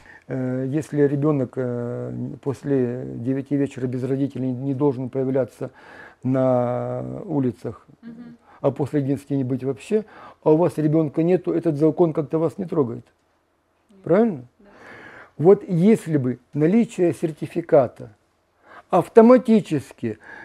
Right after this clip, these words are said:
Speaker 1: для сетей, которые покупают мою продукцию, ф-, продукцию фермера, делало ее хотя бы на пять процентов дороже,
Speaker 2: Мгм.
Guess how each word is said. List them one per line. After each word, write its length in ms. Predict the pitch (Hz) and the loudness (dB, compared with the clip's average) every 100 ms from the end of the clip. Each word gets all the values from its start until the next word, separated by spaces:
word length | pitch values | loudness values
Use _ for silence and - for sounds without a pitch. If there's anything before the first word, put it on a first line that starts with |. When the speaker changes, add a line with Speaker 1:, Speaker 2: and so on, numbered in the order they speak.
| - | -12
Speaker 1:
для 240 | 123 160 180 | 0 4 4
сетей, 420 | 214 185 220 208 | 2 0 4 4
которые 380 | 185 170 175 165 | 4 2 2 2
покупают 560 | 165 180 180 185 151 | -2 -4 2 4 4
мою 240 | 160 160 151 | 2 0 2
продукцию, 680 | 156 147 147 123 - 131 | 0 2 0 -2 -6 -6
ф-, 140 | 120 123 | -6 -6
продукцию 440 | 156 156 151 156 | -2 0 -2 -6
фермера, 540 | - 190 170 135 120 113 - - - | 4 6 6 4 0 -4 -12 -18 -6
делало 520 | 127 214 202 170 160 | 8 12 12 12 8
ее 240 | 156 170 | 8 8
хотя 340 | 160 143 175 160 | 6 4 6 6
бы 140 | 151 | 6
на 120 | 156 | 4
пять 240 | 151 165 147 | 6 4 6
процентов 520 | 147 139 156 131 120 | 0 2 0 0 -2
дороже, 520 | 123 143 208 175 117 - | 0 4 6 6 0 -4
Speaker 2:
Мгм. 120 | - | -20